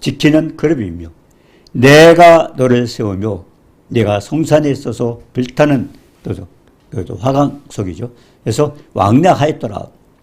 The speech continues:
뭔가 이렇게 선교에서 하나님 보좌 주변에 있는 겁니다. 예, 거기서 뭡니까? 내가 너를 세우며 지키는 그룹이라고 했어요. 그리고, 예, 출애굽기 이십오 장 이십 절에 보니까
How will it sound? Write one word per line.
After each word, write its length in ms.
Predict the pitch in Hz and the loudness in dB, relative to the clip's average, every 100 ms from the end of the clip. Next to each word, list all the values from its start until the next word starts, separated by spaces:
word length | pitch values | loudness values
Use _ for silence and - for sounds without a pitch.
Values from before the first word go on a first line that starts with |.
| _ _ _ _ | _ _ _ _
뭔가 460 | - 127 196 220 185 | 0 4 4 4 2
이렇게 200 | 135 143 | 2 -4
선교에서 500 | 117 143 139 120 113 | -6 -8 -6 -6 -6
하나님 280 | 107 110 95 | -8 -8 -8
보좌 440 | - 127 160 113 - | -4 0 0 -2 -10
주변에 320 | 135 120 95 | -10 -8 -8
있는 220 | 90 98 | -10 -8
겁니다. 340 | 131 92 78 107 _ _ _ _ - | -8 -10 -14 -20 _ _ _ _ -6
예, 200 | 98 - _ _ - | -6 -6 _ _ -8
거기서 440 | 113 104 107 101 _ _ _ _ _ | -6 -4 -4 -6 _ _ _ _ _
뭡니까? 500 | 120 110 95 92 92 _ | -2 -2 -4 -12 -18 _
내가 240 | 113 98 | -4 -4
너를 220 | 95 101 90 | -4 -6 -6
세우며 420 | - 127 123 - - _ _ _ | -2 0 0 -4 -10 _ _ _
지키는 480 | - 120 - 175 226 | -10 -8 -2 0 0
그룹이라고 440 | 104 156 220 127 98 | -2 -4 -4 -8 -10
했어요. 280 | - 98 95 _ _ _ _ _ _ _ _ - | -16 -18 -18 _ _ _ _ _ _ _ _ 0
그리고, 540 | 175 185 180 - - - | 6 6 6 0 -10 -4
예, 200 | 123 113 | -4 -4
출애굽기 520 | - 127 104 - 113 | -6 -6 -6 -6 -6
이십오 440 | 120 107 123 110 | -4 -6 -6 -4
장 200 | 113 107 - | -2 -2 -2
이십 360 | 135 123 135 | -4 -4 -4
절에 200 | 156 117 | -2 -2
보니까 360 | 92 90 - | -4 -12 -18